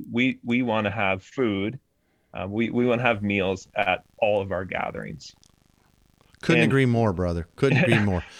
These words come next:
Speaker 1: So,
Speaker 2: And we've
Speaker 1: I
Speaker 2: done
Speaker 1: mean,
Speaker 2: the
Speaker 1: if
Speaker 2: same
Speaker 1: it
Speaker 2: thing for years, budgeted that. And even a separate little fund, any missional community wanted to throw, like, a bigger, broader neighborhood-wide thing, and they needed some extra money for serving or equipment or whatever,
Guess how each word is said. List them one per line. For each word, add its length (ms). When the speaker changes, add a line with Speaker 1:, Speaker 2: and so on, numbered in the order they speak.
Speaker 1:
So, 140
Speaker 2:
And 80
we've 100
Speaker 1:
I 60
Speaker 2:
done 80
Speaker 1:
mean, 60
Speaker 2:
the 60
Speaker 1:
if 60
Speaker 2:
same 220
Speaker 1:
it 20
Speaker 2:
thing 160
for 140
years, 260
budgeted 360
that. 200
And 180
even 220
a 80
separate 380
little 140
fund, 340
any 220
missional 320
community 300
wanted 220
to 80
throw, 280
like, 200
a 40
bigger, 480
broader 540
neighborhood-wide 720
thing, 260
and 80
they 80
needed 260
some 220
extra 320
money 240
for 180
serving 760
or 160
equipment 640
or 20
whatever, 400